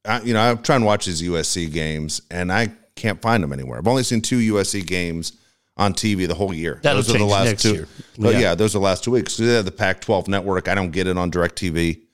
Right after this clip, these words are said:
Speaker 2: Yeah.
Speaker 1: I never, and the games are on late. So I was like, I was always missing S C games.
Speaker 2: They
Speaker 1: And
Speaker 2: were on F S one a lot this year,
Speaker 1: Really?
Speaker 2: too.
Speaker 1: God dang, never caught 'em. And so, um, I mean, I saw him at Oklahoma. I knew he was a great player. I always thought the offense was gonna be way ahead. The defense, I think, was gonna be
Speaker 2: Correct.
Speaker 1: good enough.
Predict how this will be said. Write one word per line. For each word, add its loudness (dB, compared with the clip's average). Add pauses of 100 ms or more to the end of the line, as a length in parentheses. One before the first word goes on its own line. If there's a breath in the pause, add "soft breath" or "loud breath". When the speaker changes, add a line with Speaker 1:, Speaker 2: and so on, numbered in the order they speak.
Speaker 2:
Yeah. 0 (280)
Speaker 1:
I -2
never, 2
and 2
the 2
games 2
are 2
on 2
late. 0
So 0
I 4
was 0
like, 4
I 2
was 2
always 4
missing 2
S 0
C -2
games. 0
Speaker 2:
They 6
Speaker 1:
And 6
Speaker 2:
were 4
on 2
F 0
S 0
one 0
a 2
lot -2
this -4
year, -2
Speaker 1:
Really? 4
Speaker 2:
too. -8 (180)
Speaker 1:
God -6
dang, -2
never 2
caught 2
'em. -8 (840)
And 2
so, 4
um, 2 (220)
I -2
mean, 2
I 4
saw 0
him 2
at 0
Oklahoma. -4
I -2
knew 0
he 0
was -4
a -8
great -4
player. -2 (360 soft breath)
I 2
always 2
thought 0
the 2
offense -2
was -6
gonna 0
be 2
way 2
ahead. 2
The 0
defense, -2
I 0
think, -2
was 0
gonna -2
be 4
Speaker 2:
Correct. 2
Speaker 1:
good 0
enough. -2